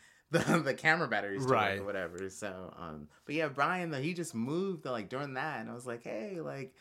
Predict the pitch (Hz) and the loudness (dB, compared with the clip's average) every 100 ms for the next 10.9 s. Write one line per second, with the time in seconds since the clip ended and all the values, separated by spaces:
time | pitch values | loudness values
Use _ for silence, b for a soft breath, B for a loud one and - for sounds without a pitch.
0 | b - 220 220 - 160 196 202 196 247 | b -6 -4 -4 -2 -2 -2 -6 -10 -10
1 | 285 247 247 254 220 170 220 226 220 - | -6 -6 -6 -6 -8 -4 -2 0 -2 -2
2 | 180 214 139 110 110 101 98 101 135 - | -4 -4 -6 -6 -6 -8 -6 -2 -2 0
3 | 127 113 143 127 104 95 - - 170 202 | 0 0 0 0 0 -4 -12 -12 -10 -8
4 | 208 185 135 98 b b b b - 120 | -10 -12 -14 -16 b b b b -6 -2
5 | 104 85 87 87 82 - - 196 196 165 | -2 -4 -6 -10 -12 -14 -10 -8 -6 -6
6 | 139 123 117 _ - 127 - - 139 113 | -6 -8 -12 _ -12 -10 -10 -10 -10 -8
7 | 90 - - 92 110 143 147 - 208 160 | -10 -10 -10 -8 -6 -6 -6 -4 -2 4
8 | 147 117 95 82 - - 226 180 180 170 | 6 6 2 -4 -10 -2 -2 -2 -2 -2
9 | 143 127 131 131 123 101 92 95 101 101 | -2 -4 -8 -8 -8 -6 -8 -8 -2 -2
10 | 95 90 78 - - 131 117 90 | -2 -2 0 2 4 4 4 2